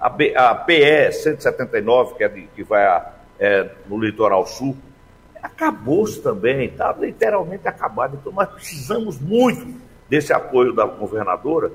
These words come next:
para que nós possamos agora, nós temos uma obrigação. Eu tenho a obrigação de buscar recurso em Brasília. Eu vou atrás de recurso em Brasília. Eu tenho conhecimento,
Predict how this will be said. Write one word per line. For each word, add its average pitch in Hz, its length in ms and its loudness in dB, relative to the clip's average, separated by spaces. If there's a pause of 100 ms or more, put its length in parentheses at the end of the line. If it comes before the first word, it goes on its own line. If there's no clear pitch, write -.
(200)
para - 140 2
que - 80 -4
nós 196 160 2
possamos 175 420 -2
agora, 147 300 4
nós 160 180 2
temos 160 240 0
uma 185 80 2
obrigação. 110 600 -4 (240)
Eu 185 260 8
tenho 160 220 4
a 147 40 4
obrigação 120 540 0
de 165 140 -8
buscar 170 320 -6
recurso 160 420 -4
em 185 60 -16
Brasília. 127 580 -2 (340)
Eu 185 140 4
vou 151 180 4
atrás 131 360 4
de 117 60 -2
recurso 98 380 -6
em 92 40 -18
Brasília. 73 400 -8 (480)
Eu 147 120 0
tenho 165 360 0 (100)
conhecimento, 135 720 0